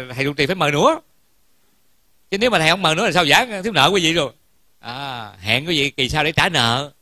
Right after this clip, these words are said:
Hai điều khó là sao? Hồi nãy chúng tôi muốn giảng cái điều khó mà gọi là khó được nghe chánh pháp đó. Nghe pháp là một điều khó.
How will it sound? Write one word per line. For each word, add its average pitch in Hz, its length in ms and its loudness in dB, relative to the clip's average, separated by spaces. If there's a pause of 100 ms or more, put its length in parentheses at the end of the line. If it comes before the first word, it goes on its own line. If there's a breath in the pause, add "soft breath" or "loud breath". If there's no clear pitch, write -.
(300)
Hai 151 200 -2
điều 127 200 -4
khó 214 280 -4
là 139 160 -8
sao? 113 240 -18 (440)
Hồi 117 80 -4
nãy 139 80 0
chúng 196 140 -6
tôi 175 140 0
muốn 202 200 -4
giảng 151 180 0
cái 214 80 -6
điều 147 180 0
khó 233 280 2
mà 120 420 -6 (680)
gọi 107 140 -10
là 117 100 -4
khó 233 200 2
được 156 180 0
nghe 175 140 4
chánh 208 180 -10
pháp 214 220 -6
đó. 196 80 -16 (680)
Nghe 156 200 -2
pháp 196 220 -4
là 156 60 -8
một 113 80 -16
điều 101 220 -10
khó. 156 200 -12